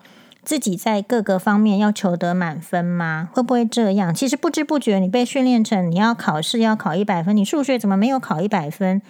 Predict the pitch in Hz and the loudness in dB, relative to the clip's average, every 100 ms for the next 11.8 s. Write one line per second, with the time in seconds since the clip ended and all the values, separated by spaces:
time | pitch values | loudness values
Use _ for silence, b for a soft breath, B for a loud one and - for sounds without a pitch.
0 | B B B 185 190 220 247 269 262 214 | B B B -2 2 2 4 4 2 2
1 | 196 202 220 226 175 180 202 156 160 196 | 2 2 2 0 -2 0 -2 -2 -2 0
2 | 214 226 190 180 180 B B B 254 294 | 0 0 -2 -2 -6 B B B -6 0
3 | 226 226 202 170 277 240 254 269 247 240 | 0 0 0 2 2 2 2 0 2 2
4 | 233 240 196 160 175 196 - 202 202 214 | 4 4 4 2 0 -2 0 2 4 4
5 | 220 214 147 175 277 311 180 196 - - | 2 2 -2 -4 0 2 0 -4 -16 -20
6 | _ _ _ _ _ - - 330 294 339 | _ _ _ _ _ -20 -8 -4 -2 -2
7 | 294 294 277 247 220 220 - B B B | -2 -2 0 0 0 -2 -6 B B B
8 | - 269 226 277 247 240 208 196 - 180 | -4 -2 0 0 2 2 0 0 -2 0
9 | 190 - 233 226 175 151 220 214 185 190 | -2 -2 -2 -2 -4 -4 -4 -2 0 0
10 | 180 - B B B B - 311 254 226 | -2 -6 B B B B -2 0 2 0
11 | 262 202 185 175 202 220 196 170 | 0 0 0 0 0 0 -4 -4